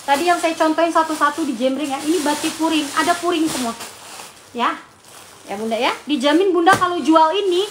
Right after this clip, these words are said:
kalau dari saya aja harga yang empat, contoh beli satu kodi, harganya empat puluh ribu. Bunda, ini Bunda di daerah berapa jualnya ya? Ya,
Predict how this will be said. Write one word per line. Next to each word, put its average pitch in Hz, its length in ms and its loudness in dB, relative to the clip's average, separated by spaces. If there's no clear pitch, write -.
kalau 302 160 2
dari 294 240 0
saya 294 320 2
aja 294 160 -2
harga 320 320 2
yang 294 240 -2
empat, 285 240 0
contoh 294 320 -2
beli 262 160 -4
satu 285 320 -2
kodi, 240 400 -4
harganya 226 400 -6
empat 247 240 -6
puluh 233 240 -4
ribu. 202 240 -12
Bunda, 339 320 4
ini 359 320 2
Bunda 302 320 0
di 294 160 -4
daerah 277 320 2
berapa 233 320 -2
jualnya 202 400 -6
ya? 254 80 -6
Ya, 208 80 -4